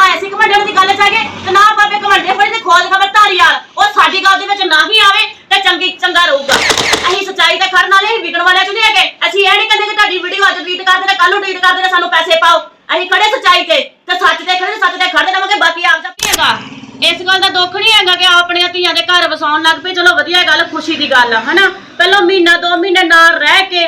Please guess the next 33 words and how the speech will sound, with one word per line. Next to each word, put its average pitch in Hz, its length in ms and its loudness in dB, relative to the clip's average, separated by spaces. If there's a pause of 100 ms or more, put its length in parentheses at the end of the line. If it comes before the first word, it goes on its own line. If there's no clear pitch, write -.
(160)
ਪ੍ਰੈਕਟਿਸ 339 420 0
ਕਰਕੇ 330 360 0
ਵੀ 359 120 -6
ਕਿੱਦਾਂ 330 260 2
ਘਰ 349 260 2
ਵਸਾਣੇ, 320 340 0
ਬਾਅਦ 349 300 0
ਦੇ 381 100 -4
ਵਿੱਚੋਂ 339 360 -2 (280)
ਆਪਣੇ 330 300 2
ਐਫੀਡੈਂਟ 349 520 0
ਵੀ 392 100 -2
ਅਲੱਗ 349 300 0
ਕਰ 339 180 0
ਲੈਣੇ, 330 220 0
ਆਪਣੀ 330 300 0
ਵੀਰ 359 220 0
ਆਪ 302 300 0
ਚਲਾਉਣ 311 300 0
ਲੱਗ 311 240 -4
ਪੈਣੀ, 320 240 -2
ਹਨਾ? 339 220 2 (280)
ਉੱਥੇ 349 260 0
ਫਿਰ 381 220 -2
ਜਿਹੜਾ 359 180 2
ਨਾ 415 140 2
ਮਨ 339 280 0
ਖਰਾਬ 311 360 2
ਹੁੰਦਾ, 320 220 -2
ਉੱਥੇ 349 180 -2
ਮਨ 302 220 -2
ਦੁਖੀ 269 280 -8
ਹੁੰਦਾ। 247 280 -4